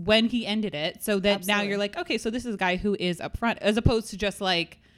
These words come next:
Speaker 1: "We sleep together on a Thursday. I obsessively stalk your Instagram for two months, find out you're dating somebody else, cry about it, eat a pint of ice cream, drink
Speaker 2: <laughs>
Speaker 1: three bottles of wine."
Speaker 2: Right.
Speaker 1: You know, the normal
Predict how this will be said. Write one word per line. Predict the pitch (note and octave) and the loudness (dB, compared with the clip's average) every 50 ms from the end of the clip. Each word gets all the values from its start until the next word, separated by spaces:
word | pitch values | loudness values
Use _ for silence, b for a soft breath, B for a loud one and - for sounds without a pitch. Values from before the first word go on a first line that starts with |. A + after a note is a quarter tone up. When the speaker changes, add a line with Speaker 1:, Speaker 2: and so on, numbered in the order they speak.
| b b b b b b b b - | b b b b b b b b -4
Speaker 1:
"We | G#3 F#3+ | -4 -4
sleep | - A#3 G#3+ - | -2 -4 -6 -4
together | - G3+ G3 G3 F#3+ | -4 -4 -2 -2 -2
on | F#3+ F#3+ | -2 -2
a | F#3 | -2
Thursday. | - G3+ F3+ F3 F3+ E3+ - F3+ E3+ E3 D#3+ D#3+ E3 E3+ E3+ G3 - _ _ - | -2 -2 -2 -2 -2 -2 -2 0 0 2 2 0 0 -2 -4 -8 -12 _ _ -2
I | F3 F3+ F3 F3 E3 - | 0 2 2 2 0 -2
obsessively | F3 - - F#3+ - G3 F3+ E3+ | -4 -4 -4 -4 -4 -4 -4 -4
stalk | - F#3+ F3+ E3 - | -4 -4 -6 -4 -6
your | F#3 - | -8 -10
Instagram | E3 D#3 - D#3 E3+ E3 | -10 -10 -10 -8 -8 -6
for | D#3 E3 | -8 -8
two | - - F#3 | -8 -6 -6
months, | E3+ D#3 D#3 D3+ D#3+ D#3 - - | -6 -6 -6 -6 -8 -12 -14 -14
find | - - E3 E3 D#3 | -8 -6 -4 -4 -4
out | - | -4
you're | D#3+ E3 | -6 -8
dating | D3 E3 D3+ D3 D#3 D#3+ | -6 -6 -6 -6 -6 -8
somebody | - D#3 D3+ D3+ C#3 | -8 -8 -6 -6 -6
else, | - B2+ D3 C#3+ C#3+ C3 C#3 - - - - - b b b b b b b b b b - | -6 -6 -6 -6 -8 -8 -10 -14 -18 -20 -20 -20 b b b b b b b b b b -12
cry | - - F3 E3 E3 D#3+ | -6 -2 2 2 4 4
about | D#3+ D3 D3+ D3 D3+ D3+ C#3+ | 2 2 0 0 0 0 0
it, | D3 D3 D3 D3 - _ _ _ - | 0 0 -2 -2 -4 _ _ _ -6
eat | F3 E3+ D#3+ | -4 -2 0
a | D3+ | 0
pint | - E3+ D#3 D#3 | 0 -2 -2 -4
of | C#3 | -4
ice | D#3 D3 - | -6 -8 -8
cream, | - - D#3+ D3+ D3 D3+ D3+ D#3+ - | -8 -8 -6 -6 -4 -4 -6 -4 -4
drink | - C#4+ D#4+ - | -4 -4 -4 -4
Speaker 2:
<laughs> | - | -4
Speaker 1:
three | E4 F3+ E3+ D#3+ | -2 0 0 2
bottles | E3 D3+ D3+ D#3 - | 2 2 0 0 -2
of | E3 C#3 | -4 -6
wine." | C#3+ C#3+ C#3+ C#3 C#3+ C#3+ D3+ D#3+ | -6 -6 -4 -4 -6 -6 -8 -8
Speaker 2:
Right. | - E3+ - - B B B B B B - | -8 -10 -12 -12 B B B B B B 4
Speaker 1:
You | D#4 F4+ | 4 6
know, | E4+ C#4 A#3+ A#3 A#3 | 6 6 6 4 2
the | A3 A3 C#4 C4+ | 2 2 2 2
normal | B3+ A#3+ A#3 A#3 A#3 A#3 A#3 A#3 A3 | 4 6 6 6 6 6 6 4 4